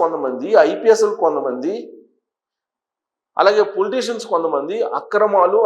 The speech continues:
అన్యాయాలు, దోపిడీలు, డ్రగ్స్ దందాలు చేసేటువంటి వాళ్ళకి అండదండగా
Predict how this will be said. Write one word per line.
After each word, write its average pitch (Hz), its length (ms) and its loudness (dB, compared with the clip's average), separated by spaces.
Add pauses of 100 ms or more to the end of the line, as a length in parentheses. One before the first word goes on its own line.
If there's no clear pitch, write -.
అన్యాయాలు, 196 640 2 (1000)
దోపిడీలు, 214 640 2 (580)
డ్రగ్స్ 175 360 0
దందాలు 190 400 2
చేసేటువంటి 175 580 -10
వాళ్ళకి 165 440 -2 (960)
అండదండగా 190 520 2